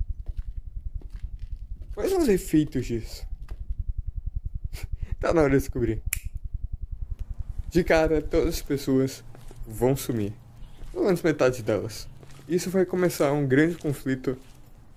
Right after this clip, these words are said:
político, porque, bom, todo mundo pode achar que seja uma arma de outros países. E talvez isso inicie uma guerra. Mas não antes das pessoas começarem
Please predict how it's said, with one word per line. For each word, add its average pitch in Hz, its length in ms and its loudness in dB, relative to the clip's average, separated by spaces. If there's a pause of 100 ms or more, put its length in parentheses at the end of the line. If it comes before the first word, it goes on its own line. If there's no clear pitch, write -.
(500)
político, 113 540 2
porque, 117 720 0 (600)
bom, 110 220 2
todo 127 260 0
mundo 127 380 2
pode 131 240 4
achar 135 300 2
que 120 200 -4
seja 139 360 2
uma 135 180 4
arma 123 340 2
de 117 120 0
outros 120 320 0
países. 117 580 -2 (1400)
E 139 100 0
talvez 165 560 2
isso 196 240 -2
inicie 156 480 2
uma 127 200 2 (100)
guerra. 113 320 -2 (1400)
Mas 151 240 4
não 202 280 4
antes 208 260 -2
das 175 200 0
pessoas 160 380 -2
começarem 131 760 -2